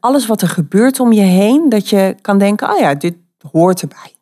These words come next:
Dit is zoals het hoort te gaan of zoals het gewoon kan gaan. En je hoort mijn stem, want die is rustig, want ik weet, dit is normaal."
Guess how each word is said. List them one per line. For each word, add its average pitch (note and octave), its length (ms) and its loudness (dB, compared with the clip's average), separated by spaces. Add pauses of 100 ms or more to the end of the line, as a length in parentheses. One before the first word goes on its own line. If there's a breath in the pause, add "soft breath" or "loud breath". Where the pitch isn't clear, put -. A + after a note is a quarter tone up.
(120)
Dit F3 280 -2
is - 640 -4
zoals - 300 -4
het D3+ 100 -8
hoort D#3+ 240 0
te - 60 -10
gaan D#3 240 -4
of G#3+ 80 -4
zoals D#4 260 -4
het F3 100 -8
gewoon D#3 280 -4
kan E3 320 -2
gaan. D#3 480 -2 (360 loud breath)
En E3+ 120 -2
je E3 60 4
hoort F3+ 220 2
mijn G3 120 2
stem, D3+ 480 -2
want D#3+ 180 0
die F#3+ 140 2
is E3+ 120 0
rustig, D3+ 420 -4
want D3+ 140 -4
ik D3 100 -8
weet, D3+ 580 0
dit C#3 200 -6
is - 180 -12
normaal." D#3 640 -2